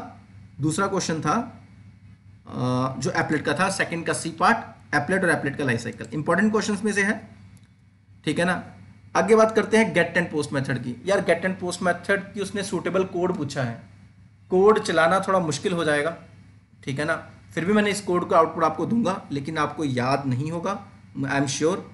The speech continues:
फिर भी आप theoretically इसको पढ़ के चले जाना, ठीक है ना? तो होता क्या है, सर्वलेट प्रोग्रामिंग, सर्वलेट्स हैं, उसके अंदर get and post methods को यूज़ किया जाता है। एप्लेट, एप्लेट से जे एप्लेट्स, जे एप्लेट से सर्वलेट्स। आजकल सर्वलेट्स चलते हैं, जेएसपी प्रोग्रामिंग और सर्वलेट्स चलते हैं।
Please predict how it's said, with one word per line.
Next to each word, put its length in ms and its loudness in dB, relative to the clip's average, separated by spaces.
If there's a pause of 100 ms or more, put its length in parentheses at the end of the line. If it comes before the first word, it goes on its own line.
फिर 120 0
भी 80 2
आप 200 2
theoretically 440 0
इसको 180 -6
पढ़ 160 -6
के 120 -10
चले 200 -10
जाना, 220 -18 (400)
ठीक 220 -4
है 60 0
ना? 60 -2 (440)
तो 60 0
होता 260 6
क्या 160 2
है, 240 -6 (460)
सर्वलेट 440 4
प्रोग्रामिंग, 480 2 (360)
सर्वलेट्स 460 2
हैं, 80 0 (120)
उसके 240 -4
अंदर 180 0
get 220 0
and 140 -6
post 240 -4
methods 260 -2
को 100 -4
यूज़ 200 -2
किया 140 -2
जाता 240 -4
है। 240 -10 (320)
एप्लेट, 520 4 (180)
एप्लेट 300 2
से 160 0
जे 220 2
एप्लेट्स, 480 0
जे 180 2
एप्लेट 240 0
से 120 0
सर्वलेट्स। 480 -4 (120)
आजकल 320 4
सर्वलेट्स 440 2
चलते 260 -2
हैं, 220 -10 (460)
जेएसपी 340 2
प्रोग्रामिंग 420 2
और 80 2
सर्वलेट्स 380 0
चलते 260 -6
हैं। 200 -12